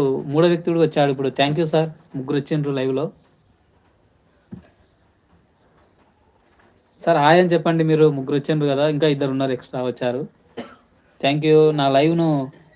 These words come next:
ఇంత తొందరగా ఇద్దరు ముగ్గురు స్టార్ట్ చేస్తున్నారంటే చాలా థ్యాంక్స్, మీ అందరికీ ధన్యవాదాలు. సార్, మీ పేరు? సెకండ్గా వచ్చిన లైవ్లో సెకండ్, థర్డ్ వచ్చిన వాళ్ళు,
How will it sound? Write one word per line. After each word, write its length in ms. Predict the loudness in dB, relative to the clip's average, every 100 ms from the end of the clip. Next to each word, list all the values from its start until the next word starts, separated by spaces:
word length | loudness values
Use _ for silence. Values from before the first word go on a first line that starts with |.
| _ _ -18
ఇంత 100 | -10 -6
తొందరగా 320 | -2 2 4 4 2
ఇద్దరు 220 | -2 -2 -2
ముగ్గురు 260 | -4 -4 -4
స్టార్ట్ 200 | 0 -2 -2
చేస్తున్నారంటే 460 | -6 -4 -6 -2 -4 -2
చాలా 140 | -4 -2 -2
థ్యాంక్స్, 340 | -4 -4 -8 -8 -10 _ _ _ _ _ _ -20 _ _ _ _ _ -20 -20 -20 -20 -20 -12
మీ 80 | -6 -2
అందరికీ 320 | 0 0 -2 -2
ధన్యవాదాలు. 540 | -2 0 0 0 -2 -4 -8 -20 _ _ _ _ _ _ -8
సార్, 160 | -2 0
మీ 60 | 0 2
పేరు? 280 | 2 4 0 -2 -8 -20 _ _ _ _ _ _ -8
సెకండ్గా 420 | -6 -2 -2 0 0
వచ్చిన 220 | 0 -2 -2 0
లైవ్లో 360 | 0 0 0 0 -4 -10 -10
సెకండ్, 280 | -6 -4 -2
థర్డ్ 200 | -2 -2
వచ్చిన 180 | -4 -4 -4
వాళ్ళు, 180 | -4